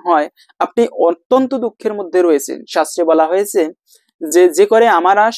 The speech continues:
আমি করি তার সর্বনাশ, তবুও যদি না ছাড়ে আমার পাশ, আমি হই তার দাসের দাস।" তো দুঃখের মধ্যেও যদি আপনার ভগবানের প্রতি শ্রদ্ধা ভক্তি কমে না, বরঞ্চ বৃদ্ধি পায়,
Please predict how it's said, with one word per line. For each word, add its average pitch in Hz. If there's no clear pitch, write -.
আমি 180
করি 185
তার 175
সর্বনাশ, 143
তবুও 175
যদি 208
না 135
ছাড়ে 160
আমার 143
পাশ, 175
আমি 151
হই 220
তার 180
দাসের 135
দাস।" -
তো 185
দুঃখের 240
মধ্যেও 226
যদি 214
আপনার 196
ভগবানের 170
প্রতি 175
শ্রদ্ধা 165
ভক্তি 160
কমে 220
না, 170
বরঞ্চ 185
বৃদ্ধি 165
পায়, 156